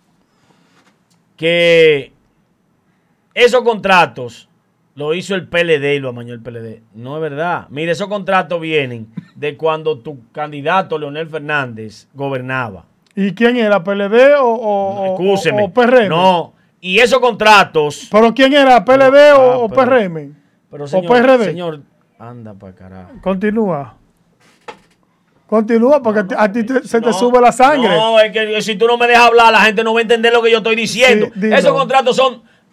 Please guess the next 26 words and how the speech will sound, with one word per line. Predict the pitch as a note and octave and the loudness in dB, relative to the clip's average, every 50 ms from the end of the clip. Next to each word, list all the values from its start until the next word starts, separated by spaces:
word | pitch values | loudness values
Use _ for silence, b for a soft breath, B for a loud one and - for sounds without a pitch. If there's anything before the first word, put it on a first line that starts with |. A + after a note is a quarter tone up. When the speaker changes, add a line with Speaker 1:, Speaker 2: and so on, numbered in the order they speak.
| _ _ | _ _
Speaker 1:
¿y | G#3+ A#3 | -6 -2
esa | B3 A#3+ C#4+ C#4 | 0 0 0 2
planta | C#4 C#4+ C#4+ C#4 C#4 | 0 0 0 -2 -4
la | C4+ | -4
hicieron | A3+ B3+ C4 C#4 C#4 | -2 -4 -2 0 0
ahora? | C4 A#3+ F3+ D3 B2 G#2+ - | 0 0 0 -2 -6 -8 -6
Aquí | - G3+ G#3 A3 | -4 -4 -2 0
hay | B3+ C4+ | 0 0
luz | C#4 D4 C#4 | 0 0 2
de, | C#4+ C#4 B3+ | 0 2 2
aquí | A#3+ A#3+ A3 F#3+ | 2 0 0 0
hay | C4 C#4 | 0 0
luz | C#4+ D4 D4 | 0 2 2
desde | C#4+ C#4+ C#4 C4 | 2 2 2 2
cuando | A3 C4+ C4 C4 C4 | 0 0 0 0 0
el | A3 | 0
P | G3 C#4 | 0 0
L | C4+ C4 A3+ | 2 2 2
D. | F#3 B2 - _ _ _ _ _ _ _ _ | 2 -2 -6 _ _ _ _ _ _ _ _
O | - E3+ | -8 -2
sea, | E3 C4 B3+ B3 G3 | 2 2 2 2 2
que | A#3+ | -2
aquí | A#3 F3+ B3+ | -4 -2 -2
estaba, | C#4 B3+ C4+ C#4 C#4 C#4 C4+ A#3+ G3 - b b b b - | -2 0 4 4 4 6 4 4 2 0 b b b b -8
eh, | - F3+ G3 G3 G3+ | -8 -8 -6 -8 -10
Itabo | A3 F3+ - B3+ C4+ C4+ | -10 -2 2 2 6 6